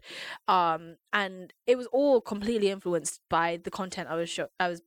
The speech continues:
being shown at school. That's why, like, kind of my views now is that you can't just show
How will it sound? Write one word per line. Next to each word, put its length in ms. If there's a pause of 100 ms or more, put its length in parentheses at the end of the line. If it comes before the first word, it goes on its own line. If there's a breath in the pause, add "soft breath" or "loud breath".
(140)
being 160
shown 260
at 80
school. 320
That's 220
why, 360
like, 140
kind 160
of 40
my 80
views 280
now 240
is 80
that 140
you 80
can't 280
just 140
show 300